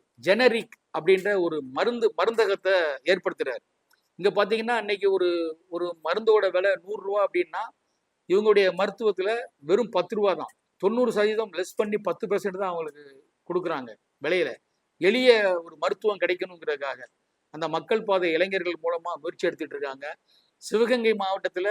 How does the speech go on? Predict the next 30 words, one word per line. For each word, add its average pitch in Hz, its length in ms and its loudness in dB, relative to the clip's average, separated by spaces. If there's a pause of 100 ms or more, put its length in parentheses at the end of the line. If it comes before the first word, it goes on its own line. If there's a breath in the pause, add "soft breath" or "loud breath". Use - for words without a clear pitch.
(220)
அந்த 156 240 -4
ஜெனரிக் 196 520 0
அப்படிங்கிற 165 560 0 (500)
மருந்தகம் 185 440 0
ஓபன் 185 300 -2
பண்ணியிருக்காங்க. 160 460 -8 (640)
மக்கள் 202 340 2
அது 185 180 2
மூலம் 196 200 -4
நிறைய 180 320 -2
பயனடைஞ்சிட்டு 170 440 -2
இருக்காங்க. 147 480 -10 (680)
ஆயிரம் 175 360 0
ரூபாய்க்கு 190 720 0 (280)
மருந்து 190 460 2
வாங்குறதுக்கு 175 440 -4
காசு 175 360 -2
கொடுத்துட்டு 175 380 -6
இருக்கவங்க 165 440 -4 (400)
இன்னைக்கு 156 480 -4
ஜெனரிக் 214 380 2
மருந்தகத்துக்கு 180 520 -4
போனா 180 240 -6
வெறும் 175 300 -2
நூறு 202 200 -12
ரூபாயில 208 240 2
அதே 185 420 -4
மருந்து 170 400 -4
வாங்கிட்டு 165 180 -4
வந்துடலாம். 156 520 -8